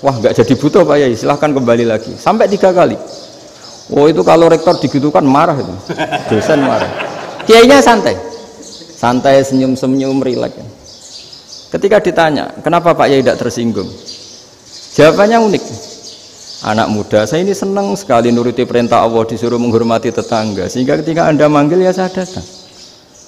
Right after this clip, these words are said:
Ketika Anda nyuruh pulang, ya saya pulang. Saya senang sekali nyenengkan tonggo. Dan itu perintah Allah, jadi tidak ada hubungannya dengan kamu." Wah, pemudanya nangis minta, minta dimaafin.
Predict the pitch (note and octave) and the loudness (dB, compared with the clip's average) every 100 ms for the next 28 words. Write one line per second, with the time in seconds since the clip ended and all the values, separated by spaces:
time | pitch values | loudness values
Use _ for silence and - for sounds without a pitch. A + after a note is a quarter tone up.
0 | _ D3+ E3+ F3+ E3+ F3+ F3+ F3+ F3+ G#3+ | _ -4 0 2 4 4 4 2 2 2
1 | A3 G#3 G3+ F#3+ E3 D#3 F#3+ G3 G#3+ G#3 | 4 2 0 2 0 2 0 0 -2 -2
2 | F#3+ C3+ B2 B2 B2 B2 A#2+ A2+ A2 F2+ | 0 0 2 2 2 2 0 0 -4 -6
3 | - - - - - - - - C#3 D#3 | -12 -18 -20 -20 -20 -20 -20 -2 2 4
4 | G3+ F#3 F#3 F3 E3 E3 D#3+ C3 B2+ D3 | 2 2 0 2 0 0 -2 -4 -2 -2
5 | G#3+ F3+ D#3+ F3+ D3+ D#3+ F3+ F3 D#3+ D#3+ | 0 2 4 4 2 2 2 2 2 0
6 | D#3+ E3 D#3+ C#3 A#2+ - - - - - | 0 -2 -2 -4 -6 -16 -20 -20 -20 -20
7 | - - - - - - - - - - | -20 -20 -20 -20 -20 -20 -20 -20 -18 -18
8 | - - - - - - - - - - | -20 -18 -18 -18 -20 -20 -20 -20 -20 -20
9 | - - - - - - - - - _ | -20 -20 -20 -20 -20 -20 -20 -20 -20 _
10 | - F3 D#3+ D#3 D#3 D#3 D3+ E3 E3+ D#3+ | -4 0 2 2 2 2 2 2 0 -2
11 | D#3 D#3+ D3+ D3+ D3+ C#3 - - - - | -2 -4 -2 -2 -2 -2 -4 -10 -18 -12
12 | C3+ C3+ C#3 C3+ A#2 F2 A#2 - F2+ - | -4 -2 -2 0 0 0 -2 -8 -14 -16